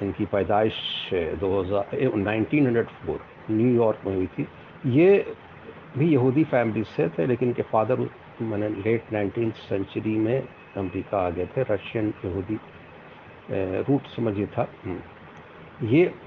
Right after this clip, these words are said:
उन यहूदियों में से नहीं है, जिन आइंस्टाइन वगैरह, जो कि यूरोप से या जर्मनी से उस ज़माने में माइग्रेट हुए थे, यानी कि नाज़ी इन्वेजन या नाज़ी के राइज के बाद। वो नहीं, ये पहले से अमेरिका में रह रहे थे।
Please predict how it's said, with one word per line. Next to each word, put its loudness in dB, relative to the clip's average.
उन 8
यहूदियों 4
में 6
से -2
नहीं 4
है, 2
जिन 0
आइंस्टाइन -2
वगैरह, 2
जो 0
कि -4
यूरोप 2
से 0
या 2
जर्मनी -2
से -6
उस 2
ज़माने 2
में 2
माइग्रेट 0
हुए 2
थे, -4
यानी 0
कि -4
नाज़ी -2
इन्वेजन -2
या 0
नाज़ी -2
के 0
राइज -2
के -2
बाद। -2
वो 2
नहीं, -2
ये 2
पहले 0
से -2
अमेरिका -2
में -4
रह -6
रहे -8
थे। -16